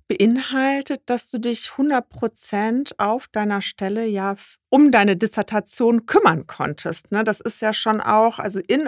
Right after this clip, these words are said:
einem sehr spezifischen wissenschaftlichen Umfeld und dann halt zu hundert Prozent, ja gut, ich meine, ihr habt ja auch sicherlich Veranstaltungen organisiert, das gehört ja meistens auch mit dazu, aber konntest dich halt ganz deinem, deinem Forschungsprojekt, ähm, widmen.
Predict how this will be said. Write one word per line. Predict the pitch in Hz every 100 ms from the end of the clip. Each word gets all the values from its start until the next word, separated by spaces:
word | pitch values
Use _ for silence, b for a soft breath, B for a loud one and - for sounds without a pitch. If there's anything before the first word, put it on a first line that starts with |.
| -
einem | 202 202 196 196
sehr | 180 214 226
spezifischen | - - 214 - 277 - 226 - 202 202 B B B _
wissenschaftlichen | 269 - 240 202 - 180 - -
Umfeld | 240 - - 240 220 220 -
und | 202 190 202
dann | 240 302 262
halt | 214 202
zu | - 185
hundert | 226 233 202 -
Prozent, | - 180 - 190 202
ja | 170
gut, | 165 185
ich | -
meine, | 180 160
ihr |
habt | 175 -
ja | 175
auch |
sicherlich | - 180 180 170
Veranstaltungen | - - 220 - 185 190 180
organisiert, | 180 180 180 196 190
das | 180
gehört | - 190
ja | 185
meistens | 180 190 -
auch | - 233
mit | 208
dazu, | 190 - 214 B B B B B B _
aber | 233 233 226
konntest | 208 233 226 214 -
dich | 196
halt | 202 185
ganz | 175 190 190
deinem, | 190 180 175 170
deinem | 175 175 170
Forschungsprojekt, | - 180 190 190 185 _ - 170 170 180 - - -
ähm, | 175 175 175 175 180
widmen. | 156 143 190 190 - 151 143 147 151